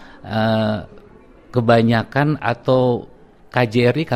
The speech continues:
B R I itu me-, mengorganisasikan atau menyelenggarakan Idul Fitri, sholat Idul Fitri, atau sholat Idul Adha misalnya.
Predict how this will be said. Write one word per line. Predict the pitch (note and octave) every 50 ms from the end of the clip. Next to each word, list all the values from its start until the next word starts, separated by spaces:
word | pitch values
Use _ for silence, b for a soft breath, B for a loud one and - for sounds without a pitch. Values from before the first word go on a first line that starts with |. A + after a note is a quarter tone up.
| A#2
B | G#2+ A#2+ A#2 A#2
R | A#2
I | B2+ B2 B2
itu | - F3
me-, | F3 E3+ D3 C3 A#2+ A#2 G#2+ -
mengorganisasikan | G2 A#2 A2+ A2+ A#2+ B2+ A#2 B2 A#2 A#2 A#2 - - A2 - - A#2+ - - C3 D3 C#3+
atau | A#2+ - B2+ A#2+
menyelenggarakan | A#2+ A#2+ A#2 A#2 A2+ A#2+ A#2 A#2+ A2 - C3+ C3+ C#3 C#3 C3 - - - A#2+
Idul | A#2+ B2 A#2
Fitri, | - C3+ C3+ - A#2+ G#2+ F2+ D#2+ - -
sholat | - A#2 B2+ C3+
Idul | - A#2 A#2+ A2+ -
Fitri, | B2+ A#2 - A2+ G#2 F#2+ F2+ E2+ B B B B B B B -
atau | G#2 - A#2+
sholat | - A#2+ A2 A2 A2
Idul | A2+ A2+ G2+
Adha | G2 F2+ - G#2 G#2+ G2 F#2
misalnya. | F2+ F#2 E2+ - F#2+ F2 E2+ F2 E2+